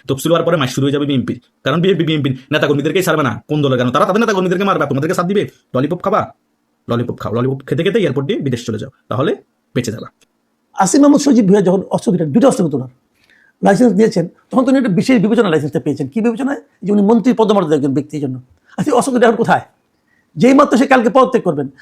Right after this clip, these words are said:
Speaker 2: তারপরে এই অস্ত্রগুলির কী হবে? এগুলি কি উনি সরকারকে জমা দিয়ে দেবেন? এই অস্ত্রগুলি কি তিনি নিজের টাকায় কিনেছিলেন নাকি সরকার কিনেছিল? যদি নিজের টাকায় কিনে থাকেন, এটা উনি কোথায় পেলেন? দুটো অস্ত্রের দাম কত ছিল? ওনার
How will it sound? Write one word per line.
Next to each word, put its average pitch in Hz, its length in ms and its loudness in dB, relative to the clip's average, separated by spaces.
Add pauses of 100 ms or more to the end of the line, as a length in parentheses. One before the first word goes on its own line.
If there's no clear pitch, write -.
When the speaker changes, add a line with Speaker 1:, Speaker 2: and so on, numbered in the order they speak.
(140)
Speaker 2:
তারপরে 240 260 4
এই 254 60 6 (180)
অস্ত্রগুলির 262 380 4
কী 269 120 6
হবে? 151 140 0 (1040)
এগুলি 240 160 4
কি 254 80 4
উনি 262 60 6 (240)
সরকারকে 240 300 4
জমা 247 140 6
দিয়ে 247 120 4
দেবেন? 226 160 4 (800)
এই 269 120 6
অস্ত্রগুলি 254 300 2
কি 254 100 4
তিনি 339 180 0
নিজের 247 260 4
টাকায় 269 220 4
কিনেছিলেন 254 360 4 (360)
নাকি 226 220 0
সরকার 220 200 4
কিনেছিল? 147 260 -6 (460)
যদি 240 180 2
নিজের 262 220 6
টাকায় 254 200 6
কিনে 233 180 2
থাকেন, 190 160 2
এটা 220 160 4
উনি 233 140 2
কোথায় 190 200 2
পেলেন? 131 160 -6 (800)
দুটো 233 180 4
অস্ত্রের 247 200 2
দাম 277 160 6
কত 277 80 0 (100)
ছিল? 165 100 -2 (560)
ওনার 285 160 6